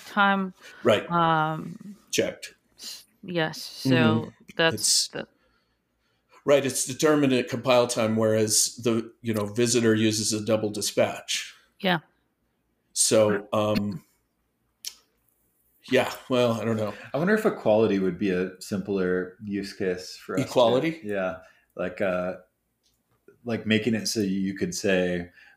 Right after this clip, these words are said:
Speaker 3: bird equals, equals pasta, you know, kind of, kind
Speaker 2: Uh-huh.
Speaker 3: of thing. Um, 'cause doesn't the Scala three has some way to, like, turn on, uh, type class based equality, doesn't it?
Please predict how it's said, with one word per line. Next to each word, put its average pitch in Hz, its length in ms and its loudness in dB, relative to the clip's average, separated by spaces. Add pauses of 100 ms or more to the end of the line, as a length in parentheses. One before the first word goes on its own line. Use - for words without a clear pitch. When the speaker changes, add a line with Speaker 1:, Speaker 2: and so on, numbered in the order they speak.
(160)
Speaker 3:
bird 107 440 4 (180)
equals, 98 480 -4
equals 87 640 -6
pasta, - 600 -8 (400)
you 101 120 -6
know, 80 120 -8
kind 92 260 -4
of, 85 280 -8 (160)
kind 113 160 0
Speaker 2:
Uh-huh. 117 100 4
Speaker 3:
of 117 60 2
thing. 87 360 -4 (520)
Um, 95 460 0 (640)
'cause 127 220 2
doesn't 165 440 2
the 127 320 6 (880)
Scala 151 380 2
three 135 260 2
has 107 640 2 (440)
some 101 680 0
way 101 260 4
to, 104 80 2
like, 95 280 0
turn 98 280 -2
on, 92 520 0 (460)
uh, 90 500 2
type - 280 -6
class 101 320 0
based 95 280 -2
equality, 110 600 -2
doesn't 135 320 -8
it? 147 220 -6